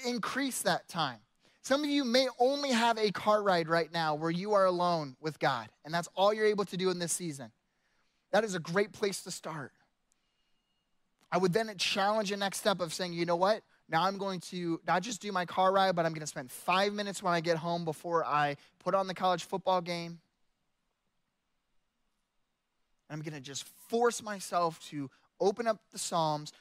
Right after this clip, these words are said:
read one psalm, spend time journaling my thoughts on that psalm,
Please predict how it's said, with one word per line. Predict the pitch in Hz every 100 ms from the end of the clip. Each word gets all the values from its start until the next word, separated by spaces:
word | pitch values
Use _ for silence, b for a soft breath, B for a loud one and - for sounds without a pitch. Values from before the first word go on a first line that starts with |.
| b -
read | 156 220 196 170 156
one | 170 220 196
psalm, | - 185 180 175 175 b b
spend | - 208 214 190
time | - 185 175 151
journaling | 185 202 208 202 196
my | 170
thoughts | 160 190 180 202
on |
that | 190 180 -
psalm, | 185 180 180